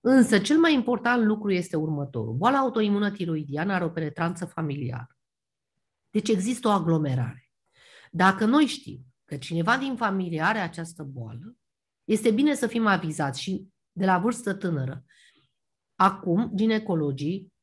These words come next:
colegii ginecologi recomandă gravidelor un screening de funcție tiroidiană, pentru că este foarte important ca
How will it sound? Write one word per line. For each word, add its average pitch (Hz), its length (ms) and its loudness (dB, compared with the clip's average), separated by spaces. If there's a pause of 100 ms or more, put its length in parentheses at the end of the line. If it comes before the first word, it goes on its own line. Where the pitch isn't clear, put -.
colegii 170 360 -2
ginecologi 180 560 -2
recomandă 196 800 -2
gravidelor 135 800 -4
un 196 120 2
screening 196 600 2
de 156 320 -4
funcție 170 320 -4
tiroidiană, 143 840 -4
pentru 175 220 -6
că 208 60 -2
este 196 200 -2
foarte 220 440 -2
important 160 720 -4 (540)
ca 151 400 -2